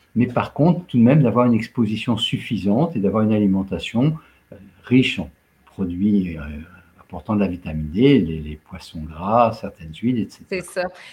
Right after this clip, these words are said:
Speaker 2: Mais au Québec, c'est ça, sachant que les gens prennent peu de poissons, s'exposent peu au soleil, j'ai, j'ai l'habitude de recomm-, recommander un supplément. Mais suite à notre conversation d'aujourd'hui, au lieu d'aller vers le mille unités,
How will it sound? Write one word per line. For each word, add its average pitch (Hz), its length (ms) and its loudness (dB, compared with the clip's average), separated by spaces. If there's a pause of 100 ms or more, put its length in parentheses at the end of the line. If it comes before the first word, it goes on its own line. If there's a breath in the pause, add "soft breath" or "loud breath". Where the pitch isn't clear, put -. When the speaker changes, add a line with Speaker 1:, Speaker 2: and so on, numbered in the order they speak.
(140 loud breath)
Speaker 2:
Mais 208 180 0
au 233 160 0
Québec, 220 360 2
c'est 247 140 -8
ça, 269 180 -2
sachant 262 420 -4
que 320 100 -10
les 196 140 -2
gens 226 280 -2
prennent 196 460 -6
peu 277 280 -2
de 277 60 -12 (140)
poissons, 247 960 -4
s'exposent 196 800 -6
peu 254 200 -8
au 247 120 -4
soleil, 208 680 -2
j'ai, 180 280 -10
j'ai 180 160 -10
l'habitude 180 340 -6
de 247 80 0
recomm-, 175 440 -4 (200)
recommander 196 540 -2
un 247 100 -4
supplément. 202 600 -4 (520 loud breath)
Mais 226 240 -2
suite 285 340 -10
à 262 100 2
notre 220 200 -4
conversation 208 720 -4
d'aujourd'hui, 214 600 -4
au 214 120 0
lieu 247 180 -2
d'aller 247 300 0
vers 220 200 0
le 202 120 -4
mille 254 320 -4
unités, 220 680 -8